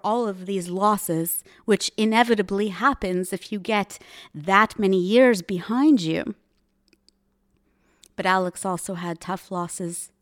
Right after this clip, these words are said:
at a very young age. He lost his son when his son was only in his forties.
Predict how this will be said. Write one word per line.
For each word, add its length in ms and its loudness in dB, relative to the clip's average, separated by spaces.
at 100 -6
a 40 -6
very 340 -2
young 240 -6
age. 540 -10
He 100 -4
lost 360 -4
his 160 -10
son 420 -4
when 160 0
his 180 -2
son 380 0
was 160 -2
only 400 0
in 80 0
his 240 -4
forties. 720 -8